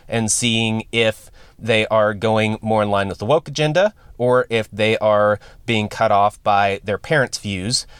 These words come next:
And that also goes to the breakdown of the family unit and other things that Plato might actually talk about.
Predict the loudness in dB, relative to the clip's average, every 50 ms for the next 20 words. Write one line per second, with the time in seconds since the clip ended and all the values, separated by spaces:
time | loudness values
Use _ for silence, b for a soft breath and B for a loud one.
0 | B B B 0 2 2 2 0 0 0 0 2 4 2 2 2 0 0 0 0
1 | -2 -2 -2 -6 -4 0 0 0 0 -2 -4 -4 -4 -4 -4 -2 -2 -2 0 0
2 | -2 -2 0 0 2 2 2 0 -2 -4 -6 -2 0 2 2 2 0 0 -4 -8
3 | -10 -10 -6 -4 -4 -2 -4 -2 0 -2 -2 -2 -4 -8 -12 -10 -6 -2 -2 -2
4 | -2 -4 -8 B -14 -14 B B -2 0 2 2 2 2 2 2 0 0 -2 -4
5 | -2 0 -2 -2 -2 -4 -6 -6 -8